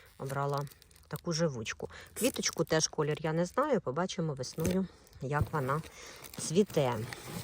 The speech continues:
Так, і ви будете знати, який асортимент очітків є у Валі. Це таке щось теж дуже-дуже красиве, але безіменне, без назви.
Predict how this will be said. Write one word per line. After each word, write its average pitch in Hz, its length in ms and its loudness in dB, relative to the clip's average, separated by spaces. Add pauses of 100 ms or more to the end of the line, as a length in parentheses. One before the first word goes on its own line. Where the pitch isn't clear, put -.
(1400)
Так, 127 380 0
і 202 60 6
ви 180 140 6
будете 151 420 0
знати, 196 400 4
який 151 360 0
асортимент 151 680 0
очітків 151 520 -4
є 143 180 -2
у 165 100 -6
Валі. 135 340 0 (340)
Це 226 140 6
таке 185 280 6
щось - 300 0
теж 147 280 2
дуже-дуже 151 720 0
красиве, 226 600 4
але 165 300 4 (540)
безіменне, 156 760 4
без 143 240 -4
назви. 254 520 8